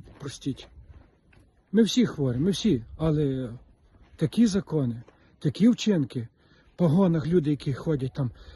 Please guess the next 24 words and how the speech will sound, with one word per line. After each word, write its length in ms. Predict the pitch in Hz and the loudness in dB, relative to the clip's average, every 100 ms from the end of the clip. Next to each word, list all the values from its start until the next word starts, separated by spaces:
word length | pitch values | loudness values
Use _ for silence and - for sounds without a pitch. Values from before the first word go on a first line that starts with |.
| - | -6
виганяють 580 | 175 156 180 175 156 131 | 0 2 2 2 0 0
на 100 | 156 | 0
мороз 400 | 165 165 135 - - - - - | 0 0 -2 -6 -16 -14 -14 -8
людей, 460 | 147 175 185 165 117 - - - - - - - - - - - - - - - - - | 0 2 4 2 0 -8 -20 -20 -20 -20 -18 -18 -18 -18 -20 -20 -20 -20 -4 -4 -4 0
церковнослужителів, 1160 | - 185 202 185 160 - 165 202 - 147 120 110 _ - - - | 4 6 6 4 4 2 4 6 6 2 0 -4 _ -18 -14 -2
які 300 | 160 - 196 | 0 4 4
зберігають 520 | 139 185 156 190 170 | 6 4 6 6 6
духовність, 680 | 139 - 208 165 123 104 - _ _ _ - - | 4 6 8 8 6 -2 -14 _ _ _ -16 -6
які 360 | 160 - 196 | -4 4 4
культуру 560 | 185 190 175 214 233 202 | 6 4 4 6 6 6
дали 340 | 143 160 139 | 4 0 0
нам, 220 | 127 117 101 _ _ - | 0 -4 -8 _ _ 0
писемність, 760 | 202 - 226 208 156 120 - - - - | 2 6 4 6 4 0 -4 -14 -18 -6
зробили 480 | 131 185 180 208 202 | 2 4 6 6 6
над 200 | 208 160 | 2 2
державою, 600 | 202 160 226 170 127 123 | 0 4 2 2 0 -2
і 120 | 175 | 2
ви 100 | 175 | 4
так 180 | 185 175 | 4 0
поступаєте 720 | - 170 175 151 202 175 - | -6 -6 -4 -2 0 0 -2
і 40 | 160 | -4
кажете, 420 | - 180 170 - | -2 -2 -2 -6
що 160 | 147 - | -10 -8
це 300 | - 170 | -4 -4